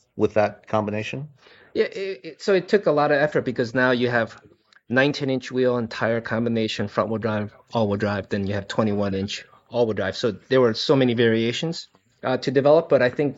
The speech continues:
Speaker 2: it's very successful as you, as you tried today. So it does have its particular tuning challenges, but you can, you know, Shin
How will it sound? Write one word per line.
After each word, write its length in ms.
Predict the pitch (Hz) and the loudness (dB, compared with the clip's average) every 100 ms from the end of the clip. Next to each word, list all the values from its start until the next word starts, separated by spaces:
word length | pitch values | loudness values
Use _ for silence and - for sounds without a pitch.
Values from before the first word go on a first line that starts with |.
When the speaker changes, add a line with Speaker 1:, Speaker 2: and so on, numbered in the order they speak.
| _ - _ _ _ | _ -20 _ _ _
Speaker 2:
it's 120 | 131 | -8
very 180 | 131 143 | 0 0
successful 460 | 143 123 156 - 110 | 0 -4 -4 -2 -2
as 180 | 101 104 | -2 -4
you, 180 | 98 - | -8 -8
as 180 | 110 - | -10 -8
you 140 | 95 - _ | -12 -12 _
tried 260 | - 117 107 | -6 -6 -4
today. 240 | 117 110 | -4 -4
So 260 | 101 107 110 - _ | -4 -6 -6 -14 _
it 100 | 139 | 0
does 200 | 175 165 | 0 0
have 340 | - 156 143 | 0 0 0
its 200 | 147 139 | -2 -4
particular 720 | - 143 131 151 151 139 131 135 _ _ _ _ _ | -6 -6 -4 -2 2 2 2 -2 _ _ _ _ _
tuning 360 | - 160 156 139 | 0 4 4 4
challenges, 560 | 139 131 143 151 156 156 | 2 0 0 0 -4 -2
but 240 | 127 101 | 0 2
you 100 | 110 | 0
can, 200 | 120 117 - | -6 -10 -8
you 80 | 123 | -4
know, 280 | 107 117 - | -4 -4 -10
Shin 500 | - - 123 120 113 | -14 -2 0 0 -4